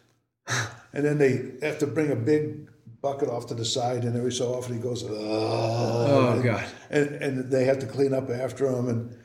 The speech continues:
Speaker 1: and then the final, fi-, he eats this whole, I mean, this table is just loaded with food, and he eats this, la-, and he says, and so the guy, the,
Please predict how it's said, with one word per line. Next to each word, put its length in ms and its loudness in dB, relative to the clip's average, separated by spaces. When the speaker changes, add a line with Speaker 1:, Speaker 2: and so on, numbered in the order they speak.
Speaker 1:
and 140 -2
then 440 -2
the 100 -2
final, 580 6
fi-, 260 -6
he 220 6
eats 140 0
this 180 0
whole, 600 2
I 100 -4
mean, 180 -4
this 160 -4
table 320 2
is 100 -2
just 160 -4
loaded 300 0
with 200 -4
food, 200 -2
and 120 -4
he 240 -6
eats 120 -2
this, 120 -4
la-, 180 -6
and 80 -6
he 60 -2
says, 400 -6
and 180 -4
so 140 0
the 80 -4
guy, 160 -2
the, 340 -10